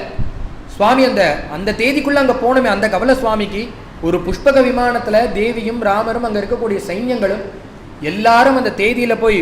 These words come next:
பதினாலாவது வருஷம் முடிஞ்சு பதினஞ்சாவது வருஷம் முதல் தேதி அங்க போய் இறங்குறா. ஊரையே அலங்காரப்படுத்தி வச்சிருக்கார் பரதன்.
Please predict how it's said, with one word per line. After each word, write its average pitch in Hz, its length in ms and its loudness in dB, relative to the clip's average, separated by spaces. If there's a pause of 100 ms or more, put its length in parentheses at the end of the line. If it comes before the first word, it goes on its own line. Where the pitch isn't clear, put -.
பதினாலாவது 226 560 2
வருஷம் 196 260 -4
முடிஞ்சு 240 320 -2
பதினஞ்சாவது 226 580 0
வருஷம் 196 280 -6
முதல் 190 260 -2
தேதி 233 200 0
அங்க 190 160 0
போய் 180 220 -2
இறங்குறா. 190 360 0 (560)
ஊரையே 220 520 4
அலங்காரப்படுத்தி 233 760 2
வச்சிருக்கார் 220 460 0
பரதன். 196 380 0